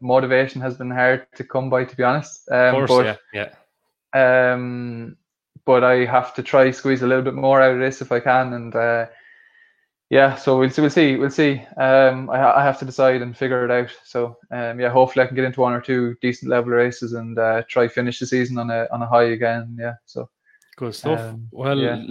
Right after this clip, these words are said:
Speaker 2: just a couple of
Speaker 1: Yeah.
Speaker 2: things, uh, before we wrap up. You can follow us on social media. You'll see it on the ticker there, but for those that are listening, you won't see it. Uh, at the Left Wing Back is where we are on social media, and you can email us there, left wing back podcast at gmail dot com, if you wish to do so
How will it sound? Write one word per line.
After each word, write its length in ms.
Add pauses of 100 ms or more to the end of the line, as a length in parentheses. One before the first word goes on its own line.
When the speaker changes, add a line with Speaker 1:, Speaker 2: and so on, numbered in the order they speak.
(200)
Speaker 2:
just 180
a 40
couple 200
of 80
Speaker 1:
Yeah. 60
Speaker 2:
things, 300
uh, 140
before 300
we 220
wrap 240
up. 240
You 120
can 220
follow 260
us 100
on 80
social 300
media. 300
You'll 140
see 140
it 40
on 100
the 60
ticker 320
there, 160
but 140
for 100
those 280
that 120
are 240 (400)
listening, 280
you 100
won't 240
see 180
it. 180
Uh, 240
at 200
the 80
Left 200
Wing 160
Back 280
is 100
where 160
we 100
are 300 (360)
on 140
social 340
media, 440 (140)
and 360
you 100
can 360
email 340
us 100
there, 140
left 200
wing 80
back 180
podcast 480
at 80
gmail 360
dot 180
com, 260 (440)
if 220
you 60
wish 260
to 100
do 80
so 340